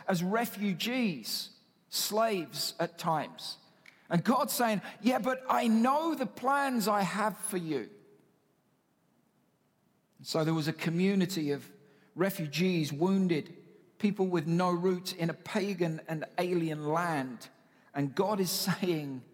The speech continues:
"Have peace, be steady, be complete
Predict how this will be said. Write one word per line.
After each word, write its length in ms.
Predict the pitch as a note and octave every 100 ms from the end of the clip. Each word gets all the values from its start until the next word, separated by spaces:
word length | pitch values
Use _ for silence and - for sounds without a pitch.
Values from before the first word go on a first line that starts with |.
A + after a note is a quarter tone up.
| _ _ _ _ _ _
"Have 340 | - C#3 -
peace, 500 | - E3+ A2 - - - _ _ _ _ _ _ _ G#2+
be 120 | C#3+
steady, 580 | C#3 - - E3 D3 A#2 - - - _ _ _ _ _ _ A2
be 160 | D3 D#3+
complete 720 | F3 D3 - F#3+ C#3 -